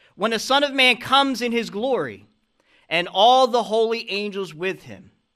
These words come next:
then he will sit on the throne of his glory." Now, I want you to notice something. The verses that we read in, in chapter twenty-four, and especially how,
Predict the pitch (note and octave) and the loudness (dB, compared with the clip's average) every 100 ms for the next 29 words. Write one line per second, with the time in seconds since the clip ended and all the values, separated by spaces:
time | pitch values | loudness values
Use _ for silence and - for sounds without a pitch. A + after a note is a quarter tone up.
0 | _ _ _ _ - C3 G3+ B3+ B3 G#3 | _ _ _ _ -12 0 4 4 2 -4
1 | A3 G3+ G3+ - - A#3 A#3+ - F3 F#3+ | -4 -4 -6 -6 -2 -2 -2 -4 -4 -2
2 | F#3 F3+ - A3+ G#3+ C3+ B2+ D3+ D3+ _ | -4 -8 -8 -4 -4 -4 -8 -12 -16 _
3 | _ _ - F3+ D3 D3 D3+ _ _ _ | _ _ -2 0 0 -4 -10 _ _ _
4 | _ D3+ C#3+ C#3+ C#3+ - - _ _ _ | _ -12 -10 -10 -14 -18 -20 _ _ _
5 | B2+ C3 B2+ G2+ _ _ _ _ _ _ | -18 -14 -14 -16 _ _ _ _ _ _
6 | _ _ _ _ _ - E3 G3 B3 C4 | _ _ _ _ _ -4 -2 0 -2 -4
7 | A#3+ A3 A3+ A3+ G#3 F#3+ D3+ - G2 _ | -4 0 0 0 -2 -6 -8 -10 -20 _
8 | _ _ _ _ _ _ _ _ _ _ | _ _ _ _ _ _ _ _ _ _
9 | _ _ _ _ _ _ _ _ _ _ | _ _ _ _ _ _ _ _ _ _
10 | _ _ _ _ _ _ _ _ _ D#3+ | _ _ _ _ _ _ _ _ _ -10
11 | D#3 A#3 A#3+ A3 A#3 G#3 G#3 G#3 A3 A3+ | -2 -2 -2 -4 -4 -4 -4 2 4 4
12 | G3 F#3 F#3 F3+ F3 - G#3 G#3 F#3+ - | -2 -6 -8 -10 -10 -6 -4 -4 -10 -10
13 | G3+ G3 F#3+ A3 A3+ G3+ F#3+ - A3+ G#3+ | -8 -8 -6 -6 -4 -6 -12 -8 -8 -8
14 | G#3 F#3+ F#3+ F#3 _ _ - G3+ G#3+ | -10 -10 -10 -12 _ _ -4 -2 -2